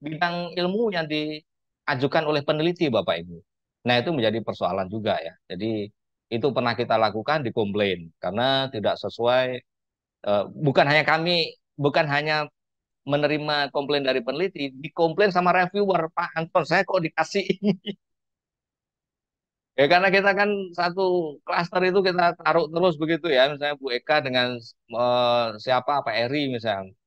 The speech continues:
Eh, bidangnya ini ada di situ yang kaitannya, proposalnya kebetulan kaitan dengan sains misalnya, nggak ada ka-, yang nggak ada,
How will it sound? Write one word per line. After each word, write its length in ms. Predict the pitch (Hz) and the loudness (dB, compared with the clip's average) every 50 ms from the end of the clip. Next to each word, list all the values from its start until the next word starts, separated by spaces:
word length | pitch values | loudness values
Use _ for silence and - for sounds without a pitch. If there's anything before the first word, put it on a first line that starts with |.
| - | -4
Eh, 100 | - 131 131 135 | -4 -2 0 2
bidangnya 420 | 151 143 151 156 151 160 165 180 185 | 2 4 4 4 4 4 2 0 0
ini 100 | 196 208 220 | 0 0 -2
ada 200 | 190 160 165 165 | 0 0 0 0
di 80 | 156 156 | 0 0
situ 320 | 143 156 151 147 - 185 | -2 -4 -4 -4 -2 2
yang 240 | 175 151 135 135 131 131 - - _ _ | 2 2 2 2 -2 -8 -14 -20 _ _
kaitannya, 720 | - 131 135 135 - 135 131 131 147 165 175 170 165 156 - - | 0 2 2 2 0 0 -2 -2 -4 -6 -6 -6 -8 -8 -8 -8
proposalnya 520 | 123 127 117 131 123 - 123 117 123 147 156 | -6 -4 -4 -4 -4 -2 -2 -4 -4 -4 -6
kebetulan 560 | 151 135 110 107 98 104 98 113 131 139 139 | -6 -8 -8 -8 -8 -6 -4 -4 -4 -6 -8
kaitan 480 | 131 - 95 92 90 - 107 110 113 117 | -6 -6 -6 -6 -6 -6 -6 -6 -6 -6
dengan 300 | 117 95 92 87 87 85 87 85 | -10 -12 -12 -12 -12 -14 -14 -14
sains 640 | - - 90 95 104 120 131 131 123 117 - - - 95 92 | -14 -14 -10 -6 -2 0 0 0 0 -2 -6 -8 -10 -10 -10
misalnya, 380 | 92 - - 98 87 90 92 92 92 | -10 -8 -8 -10 -10 -10 -12 -14 -12
nggak 160 | 92 92 90 90 90 | -12 -12 -12 -10 -12
ada 60 | 92 | -12
ka-, 260 | 90 - 92 87 87 - _ _ _ _ _ _ _ - | -12 -12 -14 -14 -14 -18 _ _ _ _ _ _ _ -8
yang 100 | 101 98 98 | -6 -6 -4
nggak 140 | 92 95 95 95 90 92 | -6 -6 -6 -6 -6 -6
ada, 140 | 104 98 | -4 -4